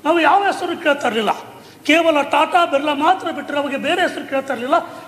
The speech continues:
ಇವಾಗ ಅತ್ಯಂತ ಶ್ರೇಷ್ಠವಾಗಿರ್ತಕ್ಕಂಥ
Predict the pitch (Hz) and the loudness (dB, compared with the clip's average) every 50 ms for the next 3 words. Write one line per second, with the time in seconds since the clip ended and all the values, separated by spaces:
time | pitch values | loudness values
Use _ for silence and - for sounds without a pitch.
0 | - 285 302 294 277 262 262 240 240 - - - - - - 247 - - - - | -2 0 2 4 4 4 4 4 2 0 -2 -4 -12 -4 -2 -2 -2 0 0 2
1 | 349 330 330 - 294 277 269 - - - - - - 320 330 - - 339 320 311 | 2 2 4 4 2 2 2 0 -4 -8 -10 -4 -2 -2 0 2 2 2 2 2
2 | 294 294 294 - 302 277 277 269 262 247 - | 0 -2 -2 -2 -2 -2 0 -2 -4 -2 2